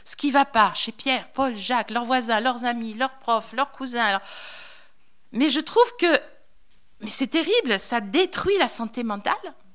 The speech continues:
C'est de l'acidité, c'est de l'amertume qui détruit son environnement.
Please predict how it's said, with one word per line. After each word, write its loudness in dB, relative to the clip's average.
C'est 0
de -2
l'acidité, 0
c'est -4
de -4
l'amertume -4
qui -4
détruit 2
son -2
environnement. -10